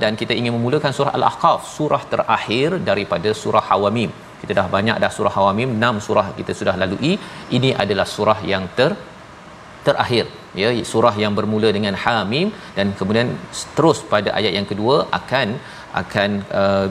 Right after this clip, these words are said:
di-, bercerita tentang kitab Al-Quran itu sendiri yang, uh, amat-amat hebat. Dan ayat kedua daripada surah Al-Ahqaf ini sama seperti ayat kedua daripada surah Al-, Al-Jathiyah,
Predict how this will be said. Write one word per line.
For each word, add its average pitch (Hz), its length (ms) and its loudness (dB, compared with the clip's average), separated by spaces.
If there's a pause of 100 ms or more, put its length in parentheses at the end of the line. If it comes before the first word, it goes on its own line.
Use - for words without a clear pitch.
(120)
di-, 98 180 -8
bercerita 139 460 2 (140)
tentang 107 380 2 (220)
kitab - 360 0 (200)
Al-Quran 104 480 0 (140)
itu - 160 -10
sendiri 101 280 0 (240)
yang, 107 140 4 (440)
uh, 104 100 -6 (120)
amat-amat 101 540 2 (160)
hebat. 107 300 2 (400)
Dan 208 140 4 (380)
ayat 151 200 2 (120)
kedua 131 280 2 (180)
daripada 107 340 0 (100)
surah 123 200 2 (100)
Al-Ahqaf 127 440 0
ini 143 100 -2 (140)
sama 156 340 2 (140)
seperti 117 360 -4 (120)
ayat 107 220 0
kedua 117 240 0 (140)
daripada 98 380 0 (120)
surah 110 260 4 (160)
Al-, 180 160 0 (360)
Al-Jathiyah, 104 640 2